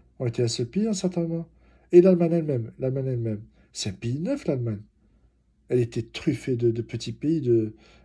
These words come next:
d'ailleurs, la, le plus grand pays, c'était la Prusse, avec un P, P R U deux S E. Et il y avait des petites, euh, républiques ou petites royautés ou des petits, euh, je, je, ils avaient des, vous savez, des, des grands gars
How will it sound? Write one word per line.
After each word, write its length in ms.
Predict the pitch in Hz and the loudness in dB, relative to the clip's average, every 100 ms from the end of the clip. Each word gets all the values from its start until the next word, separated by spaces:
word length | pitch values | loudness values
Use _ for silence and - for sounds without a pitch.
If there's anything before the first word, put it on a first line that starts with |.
| _ | _
d'ailleurs, 240 | 131 123 120 | 2 2 2
la, 120 | 117 | 0
le 160 | 123 | 0
plus 200 | 120 - | -4 -4
grand 180 | 135 131 | -6 -6
pays, 240 | 123 131 135 | -6 -6 -8
c'était 280 | 123 127 | -8 -6
la 100 | 120 | -6
Prusse, 580 | 110 - - - - - _ _ _ _ | -6 -6 -2 -2 -4 -16 _ _ _ _
avec 280 | - 110 110 | -12 -10 -6
un 60 | 113 | -8
P, 360 | - 143 107 - _ | -2 -2 -2 -8 _
P 140 | 139 131 | -6 -2
R 180 | 147 120 - | -2 -4 -4
U 260 | 127 120 - - | -6 -6 -12 -6
deux 180 | 120 113 | -4 -2
S 200 | - 95 | -6 -10
E. 100 | 117 - _ _ _ _ _ _ _ _ _ _ - | -14 -20 _ _ _ _ _ _ _ _ _ _ 0
Et 120 | 123 | 2
il 40 | |
y 40 | 120 | 4
avait 180 | 113 160 | 2 2
des 80 | |
petites, 240 | 175 - 160 | 0 -2 -2
euh, 260 | 151 139 127 _ _ _ _ _ _ | 0 0 -4 _ _ _ _ _ _
républiques 800 | - 127 127 123 123 123 123 - | -12 -6 -6 -6 -6 -4 -6 -8
ou 280 | 123 117 113 | -8 -6 -8
petites 240 | - 127 117 | -12 -14 -6
royautés 640 | 123 117 113 113 107 110 | 0 0 0 -2 -4 -2
ou 160 | 110 107 | -2 -4
des 160 | 117 | -4
petits, 320 | 104 - 113 107 | -6 -6 -4 -4
euh, 160 | 101 104 _ _ _ | -4 -10 _ _ _
je, 220 | - - | -14 -12
je, 120 | 123 143 | -10 -6
ils 160 | 123 | -2
avaient 160 | 113 113 | 0 0
des, 360 | 113 104 104 | 0 -2 -4
vous 120 | 117 - | -10 -10
savez, 220 | 147 160 | -6 -2
des, 160 | 120 | 0
des 140 | 113 113 | 0 -2
grands 200 | 120 117 | -2 -4
gars 240 | 117 113 | -2 -2